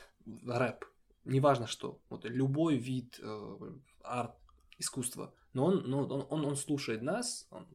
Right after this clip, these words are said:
ч-, ему, он не знает, что делать. С чего начать, он боится, страхи какие-то, может, может быть, даже. Он, он боится сесть за монтаж,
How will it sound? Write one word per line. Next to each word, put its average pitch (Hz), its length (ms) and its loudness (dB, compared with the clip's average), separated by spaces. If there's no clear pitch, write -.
ч-, - 180 -12
ему, 117 440 -4
он 156 140 4
не 139 60 4
знает, 135 200 2
что 123 120 -2
делать. - 380 -6
С - 60 -18
чего 123 240 2
начать, 147 400 4
он 113 240 -2
боится, 127 920 -2
страхи 127 400 -4
какие-то, - 440 -6
может, 110 380 -4
может 113 260 -6
быть, 110 200 -6
даже. 110 400 -6
Он, 113 180 -6
он 117 180 -2
боится 113 320 -4
сесть - 260 -6
за 117 60 -8
монтаж, 110 540 -8